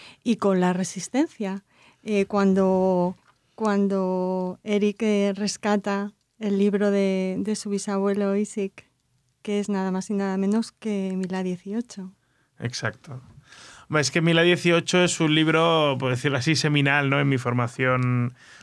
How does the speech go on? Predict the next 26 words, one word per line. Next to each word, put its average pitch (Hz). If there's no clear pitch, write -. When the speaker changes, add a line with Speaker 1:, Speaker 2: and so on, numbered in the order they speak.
Speaker 2:
o 120
en 120
la, 117
bueno, 113
León 113
Lluris 120
es 120
que -
es -
un, 120
es -
un 117
gran 120
formador 117
de 120
sionistas, 120
¿no? 131
No 127
solo 127
Milá 120
dieciocho, 135
sino 123
El 113
paso 120
de 113
Mitla, 139